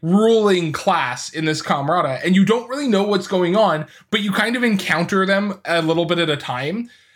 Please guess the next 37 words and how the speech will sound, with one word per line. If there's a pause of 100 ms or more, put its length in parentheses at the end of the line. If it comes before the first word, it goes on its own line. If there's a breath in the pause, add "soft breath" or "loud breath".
(200 loud breath)
And
it's
very
cool
to
kind
of
try
and
piece
it
together, (200 loud breath)
especially
because (880)
the
main
character,
like,
uh,
Red, (420)
her
tongue
got
cut
out. (120)
She
can't
talk,
so
you
don't
actually
know
what
happened
to
her.